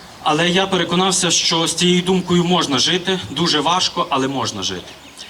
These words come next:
І хочу сказати, що ці герої, які полягли, вони всі з цією думкою жили. Хтось, можливо, це більше усвідомлював, хтось менше, але вони усвідомлювали. І ті, хто на даний момент захищають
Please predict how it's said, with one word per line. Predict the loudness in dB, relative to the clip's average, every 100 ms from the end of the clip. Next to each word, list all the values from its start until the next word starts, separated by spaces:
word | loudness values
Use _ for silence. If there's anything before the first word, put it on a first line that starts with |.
| -18 -20 -12
І | -4
хочу | -2 -2
сказати, | -2 -2 -2 0
що | -2 -2
ці | -4
герої, | -2 0 0 0 -2
які | -6 -6
полягли, | -2 0 0 0
вони | -2 -4
всі | -2 -2
з | -2
цією | 0 0 0
думкою | -2 -2 -2 -2
жили. | -4 -6 -10 -18 -20 -20 -20 -20 -20 -20 -20 -20 -18 -16 -18 -20 -20 -10
Хтось, | -4 -2
можливо, | 0 2 2 2
це | -2
більше | -2 0 0
усвідомлював, | 0 -2 0 0 0 -2
хтось | -2 -6 0
менше, | 0 2 0 -2 -6 -10 -14 -20 -20 -20 -20 -20 -2
але | 0 2 2 0 -2 -8 -8
вони | -4 -2
усвідомлювали. | -2 -2 -2 -2 0 -2 0 -2 -4 -16 -20 -18 -10
І |
ті, | -4 -2
хто | -2 0 -2 0
на | -2 0
даний | 2 2 2
момент | 0 0 0
захищають | -2 -2 0 2 2 0 -4